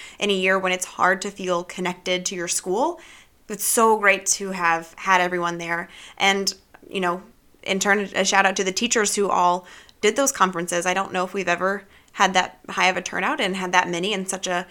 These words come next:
short amount of time. And so good job, everyone, for that. And now let's end on a high note. So I love a good theme, and we recently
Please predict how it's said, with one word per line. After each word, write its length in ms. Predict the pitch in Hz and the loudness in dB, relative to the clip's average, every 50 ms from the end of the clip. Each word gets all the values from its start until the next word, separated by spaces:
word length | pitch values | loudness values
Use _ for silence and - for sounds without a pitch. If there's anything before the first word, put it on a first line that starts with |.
| - - - | -14 -20 -14
short 220 | - - 214 202 190 | -6 -2 0 0 2
amount 200 | 190 175 175 180 | 2 2 0 -2
of 40 | |
time. 380 | 180 - - 190 185 165 165 170 | -4 0 2 4 4 4 2 -2
And 140 | 185 202 190 | -4 -2 -2
so 380 | - 185 175 170 175 175 185 - | -2 -2 -2 -4 -4 -6 -8 -8
good 160 | - 214 220 | -10 -6 -2
job, 260 | - 226 247 240 240 - - - | 0 2 2 0 0 -6 -14 -10
everyone, 440 | - 294 285 247 202 190 175 175 180 | -6 -4 -2 0 2 2 0 0 -2
for 160 | 175 - 185 | -6 -8 -8
that. 280 | 185 180 - - - - - _ _ _ _ _ _ _ _ _ _ _ _ _ _ _ _ _ _ _ _ _ _ - _ _ _ _ _ _ _ _ _ - - 220 | -6 -6 -6 -6 -8 -14 -20 _ _ _ _ _ _ _ _ _ _ _ _ _ _ _ _ _ _ _ _ _ _ -20 _ _ _ _ _ _ _ _ _ -18 -12 -8
And 100 | 202 202 | -2 2
now 220 | 202 226 269 262 | 4 4 4 4
let's 180 | 208 208 - - | 2 -2 -2 -2
end 200 | 202 214 262 - | -4 -4 -2 2
on 180 | - 208 - 254 | 2 2 4 2
a 80 | 247 | 0
high 140 | 226 196 180 | 0 0 0
note. 220 | 175 160 - - - - - - - _ _ _ _ _ _ _ _ _ _ | 0 -2 -8 -10 -16 -20 -20 -20 -20 _ _ _ _ _ _ _ _ _ _
So 100 | - - | -2 4
I 240 | - - 233 269 294 | 8 8 10 8 8
love 140 | 302 285 269 | 6 4 4
a 40 | 247 | 2
good 160 | 233 226 226 | 0 -2 -2
theme, 360 | - 208 190 185 180 175 175 | -2 -2 0 0 0 -2 -2
and 100 | 185 185 | -2 -2
we 140 | 185 185 185 | -2 -2 -2
recently 800 | 180 196 208 220 - - - 202 214 208 202 196 196 196 196 | -2 -2 -2 0 0 -2 -4 -4 -4 -2 -2 -2 -2 -4 -6